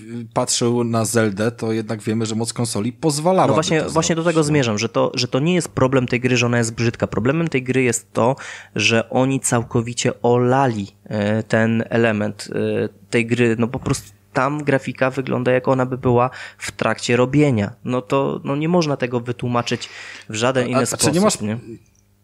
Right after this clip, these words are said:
Speaker 1: A czy nie masz poczucia, że efekt będzie jakby taki, że no, słuchajcie, zrobiliśmy naprawdę w chuj roboty, jeżeli chodzi o mechanikę i więcej nam się nie chce na razie, to wy teraz to kupcie, a my za rok pewnie wydamy kolejną rzecz z kolejnym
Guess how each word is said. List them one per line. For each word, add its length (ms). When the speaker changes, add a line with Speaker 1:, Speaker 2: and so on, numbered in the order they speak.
Speaker 1:
A 100
czy 140
nie 80
masz 140
poczucia, 520
że 520
efekt 360
będzie 360
jakby 380
taki, 360
że 440
no, 300
słuchajcie, 460
zrobiliśmy 520
naprawdę 640
w 80
chuj 300
roboty, 440
jeżeli 280
chodzi 280
o 20
mechanikę 680
i 280
więcej 320
nam 120
się 140
nie 180
chce 220
na 140
razie, 320
to 300
wy 120
teraz 340
to 100
kupcie, 760
a 260
my 440
za 220
rok 280
pewnie 340
wydamy 380
kolejną 540
rzecz 320
z 120
kolejnym 440